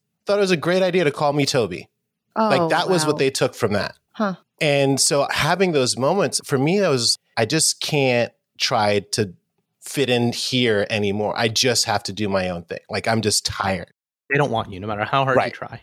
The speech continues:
Speaker 3: Yeah, yeah.
Speaker 2: That's so interesting, because when you had said that you had given up trying to fit in, or, like, you were over it,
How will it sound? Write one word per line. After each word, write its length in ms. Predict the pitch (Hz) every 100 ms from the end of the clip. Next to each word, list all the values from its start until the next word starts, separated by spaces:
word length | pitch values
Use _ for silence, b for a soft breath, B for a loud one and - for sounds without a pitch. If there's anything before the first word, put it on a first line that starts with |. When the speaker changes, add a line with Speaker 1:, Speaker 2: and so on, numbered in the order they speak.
| _
Speaker 3:
Yeah, 240 | 120 101 90 _
yeah. 200 | 110 113 - _ _ -
Speaker 2:
That's 440 | 220 240 - - - _ -
so 300 | - 196 -
interesting, 680 | 180 - 180 - - 156 - -
because 280 | 190 202 185
when 200 | 185 196
you 140 | 202 240
had 240 | 254 240
said 280 | - 196 175
that 140 | 175
you 180 | - 170
had 240 | 175 151 -
given 260 | 165 156 156
up 160 | 151
trying 280 | - 156 143
to 60 | 143
fit 200 | - 135
in, 320 | 139 139 156 - _ -
or, 100 | 151
like, 180 | 143 147
you 80 | 147
were 140 | -
over 280 | 147 135 80
it, 220 | 82